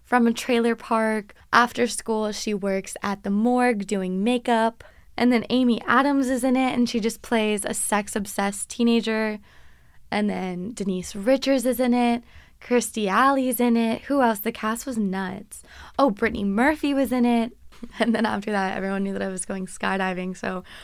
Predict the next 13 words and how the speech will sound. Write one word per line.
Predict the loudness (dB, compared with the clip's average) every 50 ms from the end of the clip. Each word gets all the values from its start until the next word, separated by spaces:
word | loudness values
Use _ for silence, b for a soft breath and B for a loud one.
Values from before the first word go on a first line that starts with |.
| B B B B
we | -2
were | 0
getting | 2 2 2 2 2 2
myself | 0 0 2 0 0 0 -2 -4
prepped | -2 -2 -2 0 -2 -2
with | -4 -4 -4
some | -4 -4 -4
twenty | -4 -2 -2 -2 -2 -2
fifteen | -2 -4 -6 -6 -4 -2 0 0 0
Jay | -2 -2 -2
Alvarez | -2 -2 -2 -4 -4 -4 -4 -4 -6 -6 -8 -8
skydiving | -6 -4 -4 -2 -2 -2 -2 -2 -2 -4
videos. | -2 -2 -2 -2 -2 -2 -4 -4 -6 -8 -8 -12